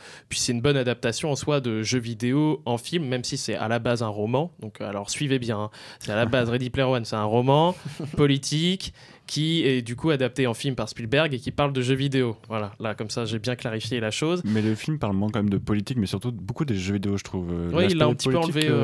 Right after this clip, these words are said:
Speaker 2: euh,
Speaker 1: il a un
Speaker 2: ouais.
Speaker 1: petit peu enlevé le côté, euh, c'est pour ça que du coup, j'ai un peu moins aimé, euh, le
Speaker 2: Ouais,
Speaker 1: film
Speaker 2: je,
Speaker 1: que
Speaker 2: je
Speaker 1: le roman, mais, euh, je respecte Spielberg, y a pas de
Speaker 2: Ce
Speaker 1: souci,
Speaker 2: que j'aimais bien,
Speaker 1: mais
Speaker 2: ça donnait, redonnait le, le côté rêveur de Spielberg un peu
Speaker 1: Oui,
Speaker 2: dans ce
Speaker 1: tout
Speaker 2: film.
Speaker 1: à fait, carrément.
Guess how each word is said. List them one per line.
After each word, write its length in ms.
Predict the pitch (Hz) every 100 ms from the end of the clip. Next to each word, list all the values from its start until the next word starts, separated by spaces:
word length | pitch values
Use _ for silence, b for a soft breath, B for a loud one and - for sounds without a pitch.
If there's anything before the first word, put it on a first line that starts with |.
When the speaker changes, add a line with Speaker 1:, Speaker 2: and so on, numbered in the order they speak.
| 110
Speaker 2:
euh, 60 | 107
Speaker 1:
il 60 |
a 20 | 107
un 20 |
Speaker 2:
ouais. 60 | 110
Speaker 1:
petit 180 | - 143
peu 100 | 147
enlevé 220 | 135 131
le 60 | -
côté, 180 | 123 117 -
euh, 220 | 117 107
c'est 80 | 107
pour 100 | 120
ça 160 | 143 131
que 60 |
du 80 | 117
coup, 160 | - 131
j'ai 100 | 117
un 80 |
peu 140 | 110 127
moins 180 | 120 120
aimé, 260 | 113 117
euh, 200 | 113 104 107 B B B B
le 100 | 120
Speaker 2:
Ouais, 120 | 131
Speaker 1:
film 120 | 151
Speaker 2:
je, 40 | 135
Speaker 1:
que 80 | 127
Speaker 2:
je 80 | 113
Speaker 1:
le 60 |
roman, 360 | 110 123 143 190
mais, 260 | 147 147
euh, 320 | 175 131 120 117
je 120 | 113
respecte 420 | 123 - 220 -
Spielberg, 400 | 127 139 175 175
y 40 |
a 40 | 135
pas 80 | 139
de 60 |
Speaker 2:
Ce 60 | 131
Speaker 1:
souci, 120 | 123
Speaker 2:
que 60 | 120
j'aimais 140 | 127
bien, 100 | 127 151
Speaker 1:
mais 40 |
Speaker 2:
ça 100 | 120
donnait, 240 | 95 104
redonnait 320 | 101 104 104 117
le, 120 | 107
le 60 | 95
côté 240 | 101 104
rêveur 400 | 98 110 107 95
de 100 | 85
Spielberg 400 | - 98 92 92
un 80 | 90
peu 120 | 87
Speaker 1:
Oui, 100 | 87
Speaker 2:
dans 80 | 90
ce 80 | -
Speaker 1:
tout 60 |
Speaker 2:
film. 100 | -
Speaker 1:
à 20 |
fait, 160 | 147 104 -
carrément. 400 | - 135 139 110